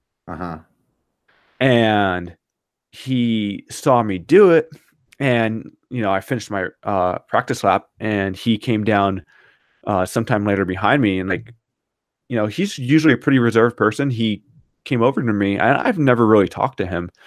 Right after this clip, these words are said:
Speaker 2: but he was like, "Dude, that was, like, the, like, bossest line I've ever seen."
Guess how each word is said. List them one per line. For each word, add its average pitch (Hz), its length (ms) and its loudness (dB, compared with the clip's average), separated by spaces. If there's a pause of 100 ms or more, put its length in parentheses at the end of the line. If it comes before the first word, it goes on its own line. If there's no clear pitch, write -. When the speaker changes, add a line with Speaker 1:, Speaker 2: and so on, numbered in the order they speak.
(280)
Speaker 2:
but 127 60 0
he - 20 4
was 120 100 2
like, 113 160 0 (140)
"Dude, 98 300 -2 (200)
that 113 240 2
was, 139 120 0
like, 117 200 0
the, 101 240 2
like, 95 260 -4
bossest 110 440 -4
line 104 220 -2
I've 98 120 -4
ever 92 180 -2
seen." - 280 -12